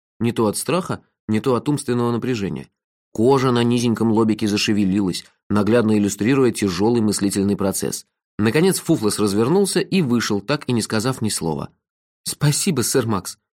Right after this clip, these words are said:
Камши опомнился первым. "Спасибо, что покончили с этой омерзительной ситуацией". "Ещё бы я с ней не покончил. Вы такие молодцы, а этот маразматик. Ладно, если будет возникать, дайте знать. Я с ним ещё разок поговорю, с глазу на глаз. Он у меня станет как шёлковый,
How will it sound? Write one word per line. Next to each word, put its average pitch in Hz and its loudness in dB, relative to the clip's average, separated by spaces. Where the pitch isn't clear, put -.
Камши 156 0
опомнился 123 -2
первым. 92 -6
"Спасибо, 202 0
что 196 0
покончили 151 -2
с - -4
этой 120 -2
омерзительной 131 0
ситуацией". 123 -4
"Ещё 104 2
бы 151 4
я 107 4
с 110 -4
ней 143 2
не 123 0
покончил. 87 -6
Вы 123 2
такие 147 0
молодцы, 143 2
а 120 4
этот 117 0
маразматик. 123 0
Ладно, 92 2
если 139 2
будет 135 0
возникать, 120 0
дайте 135 0
знать. 90 -2
Я 131 2
с 131 -4
ним 131 0
ещё 135 2
разок 104 0
поговорю, 90 -2
с 98 -6
глазу 123 -2
на 113 -2
глаз. 80 -8
Он 120 2
у 123 4
меня 120 2
станет 117 -2
как 110 -2
шёлковый, 87 -2